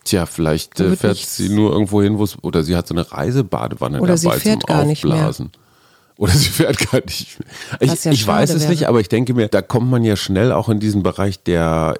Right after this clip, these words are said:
Speaker 1: ich sag mal, Egozentrik. Also
Speaker 2: Mhm.
Speaker 1: mir klingt das so sehr britisch, der, der britische Egozentriker,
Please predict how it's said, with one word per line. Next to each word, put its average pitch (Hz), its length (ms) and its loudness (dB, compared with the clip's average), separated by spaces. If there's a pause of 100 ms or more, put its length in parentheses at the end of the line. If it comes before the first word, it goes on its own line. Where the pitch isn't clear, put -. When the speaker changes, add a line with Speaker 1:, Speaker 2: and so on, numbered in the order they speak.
Speaker 1:
ich - 160 -10
sag 87 180 -2
mal, 90 220 -2
Egozentrik. - 1120 -4 (160)
Also 135 200 0
Speaker 2:
Mhm. 175 460 2
Speaker 1:
mir 98 120 2
klingt 120 280 0
das 117 120 0
so 104 80 0
sehr 90 220 2
britisch, 139 600 -2
der, 101 160 -2
der 82 120 -4
britische 98 460 0
Egozentriker, 120 840 -4